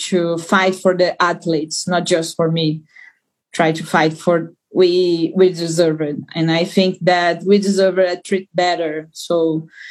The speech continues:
uh, that's why I am trying to fight over this. I know that today, the, the thing that we have, it's four years or two years, but I, I know that we can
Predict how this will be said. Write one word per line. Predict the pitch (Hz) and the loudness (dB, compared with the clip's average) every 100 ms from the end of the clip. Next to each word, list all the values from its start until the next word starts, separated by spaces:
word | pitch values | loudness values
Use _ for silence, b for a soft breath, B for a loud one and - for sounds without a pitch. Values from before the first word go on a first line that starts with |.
| B B B B B B - | B B B B B B -2
uh, | 185 185 175 180 | 2 2 2 0
that's | 190 214 - | 0 0 0
why | 196 180 175 | 0 2 0
I | 170 | -2
am | 175 175 170 170 - - | -2 -4 -4 -8 -10 -2
trying | 196 190 185 | 0 0 -2
to | - 190 180 | -2 -2 -2
fight | - 202 185 185 185 - - | -2 0 2 0 -2 -6 2
over | 185 185 175 165 | 2 2 0 0
this. | 170 160 160 - - - - | 0 0 0 -6 -10 -12 -4
I | 196 | 2
know | 214 240 202 | 4 4 2
that | 190 185 175 160 _ _ | 0 0 -4 -8 _ _
today, | - 202 196 202 226 254 254 - _ _ _ - | -2 0 2 2 0 0 -4 -10 _ _ _ -6
the, | 165 185 170 170 170 170 165 185 | 0 2 2 -2 -4 -4 -6 -6
the | 165 | -6
thing | 165 - 220 233 | -2 2 4 4
that | 208 214 | 2 2
we | 226 | 2
have, | 240 220 214 196 | 2 0 0 0
it's | 185 - | -2 -4
four | - 208 208 | -2 2 2
years | 214 226 220 208 190 | 2 0 0 0 0
or | 180 175 | -2 -2
two | - 214 | -4 0
years, | 202 175 170 160 | 0 0 -2 -2
but | 160 175 175 | 0 0 2
I, | 175 185 185 _ - | 0 -2 -4 _ -6
I | 175 | -2
know | 185 190 208 | 2 4 2
that | 180 165 165 | 2 -2 -2
we | 170 | -4
can | - 175 175 160 | -4 -4 -2 -6